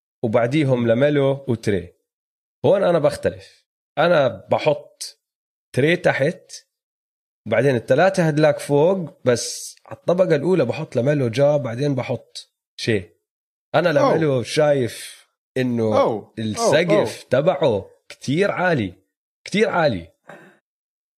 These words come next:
Speaker 1: مش، أنا شايف بوجوهكم إنه التنين استغربتوا. <laughs> مش
Speaker 2: بدي
Speaker 1: عاجبكم اللي عم
Speaker 2: لحظة، لحظة،
Speaker 1: بحكي.
Speaker 2: لحظة. قبل ما، قبل ما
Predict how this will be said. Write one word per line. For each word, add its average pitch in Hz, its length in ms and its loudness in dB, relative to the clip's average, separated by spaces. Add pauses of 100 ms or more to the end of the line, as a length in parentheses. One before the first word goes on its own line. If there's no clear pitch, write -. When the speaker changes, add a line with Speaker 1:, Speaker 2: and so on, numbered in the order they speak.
(760)
Speaker 1:
مش، 143 340 -2
أنا 147 140 2
شايف 165 260 2
بوجوهكم 139 480 -2
إنه 110 200 0
التنين 139 380 -2
استغربتوا. 139 580 0 (300)
<laughs> 202 320 0
مش 196 140 -2
Speaker 2:
بدي 165 260 2
Speaker 1:
عاجبكم 165 240 0
اللي 175 120 2
عم - 80 0
Speaker 2:
لحظة، 175 260 2
لحظة، 165 240 2
Speaker 1:
بحكي. 165 160 2
Speaker 2:
لحظة. 143 260 0
قبل 208 240 2
ما، 185 260 2
قبل 175 380 0
ما 151 460 2